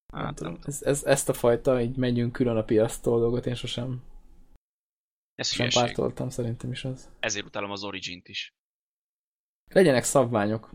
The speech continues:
Speaker 1: amikhez mindenki tud igazodni, és akkor mindenki, és akkor van, van választék, nem az van, hogy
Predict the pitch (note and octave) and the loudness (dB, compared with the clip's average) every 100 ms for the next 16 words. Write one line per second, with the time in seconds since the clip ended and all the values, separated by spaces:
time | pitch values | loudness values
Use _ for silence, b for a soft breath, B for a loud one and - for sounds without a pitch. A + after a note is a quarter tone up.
0 | - A#2 A2+ B2 C3+ A2+ A2 A2+ G#2+ A2+ | -8 -4 -2 -2 -2 -2 -4 -2 2 4
1 | E3+ F3 D#3+ D3 C#3+ C3+ - A#2+ A#2+ A#2 | 4 4 2 0 0 -4 -2 0 0 -2
2 | A2+ A#2+ A#2+ - B2+ C#3+ C#3 C#3+ B2+ C#3+ | -4 -4 -4 -2 0 2 6 6 8 8
3 | C3 A#2+ A2+ A2 - A2 B2+ A2+ A2 A#2 | 10 8 6 0 2 2 2 0 0 0
4 | A2+ A2+ - | 0 -2 -4